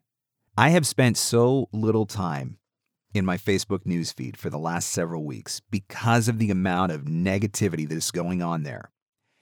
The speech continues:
And it's not even that people mean to be negative. It's just that we're all scared right now and we don't know what else to do. So we just start sharing all of this content. We don't actually read it. We don't actually vet it. We just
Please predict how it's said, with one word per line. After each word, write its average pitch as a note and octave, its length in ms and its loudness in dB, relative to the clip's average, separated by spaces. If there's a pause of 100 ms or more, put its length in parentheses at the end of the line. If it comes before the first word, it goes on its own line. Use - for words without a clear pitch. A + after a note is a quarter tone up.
(160)
And D3 100 4
it's C3+ 160 4
not F3+ 200 10
even D#3+ 200 8
that C3 100 6
people C3+ 240 2
mean C3+ 340 8
to D3 60 10
be D2+ 160 -2
negative. - 640 -10 (360)
It's C3+ 140 4
just D#3 160 6
that C3 100 8
we're C3+ 160 6
all D3+ 220 8 (100)
scared D#3 440 6
right E2 200 0
now D2+ 260 -2
and A2+ 80 4
we A#2+ 80 6
don't D3 140 8
know D3 80 6
what C3+ 100 8
else C#3 180 8
to A2+ 80 2
do. D3+ 240 8
So - 120 2
we C3+ 60 4
just C#3+ 140 2
start C#3+ 200 2
sharing D3+ 420 6
all C#3+ 140 10
of A#2 80 6
this A#2+ 160 4
content. B2+ 540 4
We A2+ 80 4
don't D3 160 8
actually A#2+ 300 2
read G#2 300 4
it. B2+ 120 4
We A2 100 0
don't B2+ 140 4
actually A2 320 0
vet G2+ 320 4
it. G#2 140 6
We A2 100 4
just C3 240 4